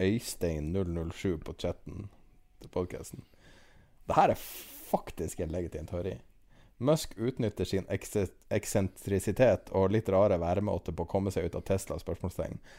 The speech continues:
Selger bokstavelig talt alt for å legitimere sitt ønske om å komme seg ut, ut av Tesla på et høyt nivå. Han ser at det her er en scam fra A til Å og skal likvidere aksjene, og det er helt umulig å gjøre det. Med mindre han er utilgjengelig.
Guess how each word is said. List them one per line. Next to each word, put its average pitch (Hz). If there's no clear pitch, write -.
Selger 120
bokstavelig 98
talt 101
alt 101
for 90
å 85
legitimere 92
sitt -
ønske 90
om 82
å -
komme 92
seg 87
ut, -
ut 92
av -
Tesla 98
på -
et 92
høyt 82
nivå. 78
Han 135
ser 107
at 80
det 85
her 90
er 90
en 85
scam 90
fra 82
A 90
til -
Å 65
og 90
skal 92
likvidere 90
aksjene, 85
og 87
det 92
er 85
helt 98
umulig 85
å 73
gjøre 82
det. -
Med 104
mindre 101
han 92
er 87
utilgjengelig. 85